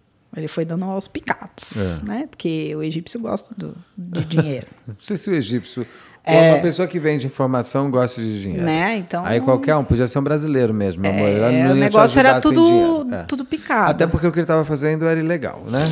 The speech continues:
Speaker 2: Ele não podia fazer isso.
Speaker 1: É, aí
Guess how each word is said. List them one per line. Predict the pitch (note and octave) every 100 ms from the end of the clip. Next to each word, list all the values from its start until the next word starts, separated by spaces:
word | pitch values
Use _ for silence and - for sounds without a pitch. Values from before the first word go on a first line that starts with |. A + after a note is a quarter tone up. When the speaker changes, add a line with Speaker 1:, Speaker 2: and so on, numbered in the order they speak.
| D#3
Speaker 2:
Ele | B2
não | B2
podia | A#2 A#2+ A#2+
fazer | A#2+ G#2+
isso. | - - - - -
Speaker 1:
É, | D#3+ - -
aí | D3+ C#3+ E3 F3+ G3+ G#3+ G3+